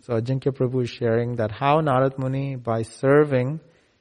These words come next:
he actually became the spiritual master of so many great devotees. Prahlad, Dhruva,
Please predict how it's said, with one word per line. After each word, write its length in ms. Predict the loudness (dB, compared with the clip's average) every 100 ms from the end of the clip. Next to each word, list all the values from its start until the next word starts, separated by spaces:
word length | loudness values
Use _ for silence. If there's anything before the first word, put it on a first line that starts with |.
| _ _
he 300 | 0 2 4
actually 480 | 2 0 0 0 0
became 380 | -2 -2 -2
the 80 | -2
spiritual 500 | -2 2 2 2 -2
master 440 | 2 2 2 0 0
of 140 | -2
so 460 | -4 -6 2 4 4
many 300 | 2 0 -2
great 640 | 2 4 4 2 -8 -8
devotees. 560 | -4 0 2 2 -2 -8 -16 _ _ _ _
Prahlad, 840 | _ -8 0 4 4 4 0 -4 -10 -12 _ -14
Dhruva, 800 | 0 2 4 2 2 0 -4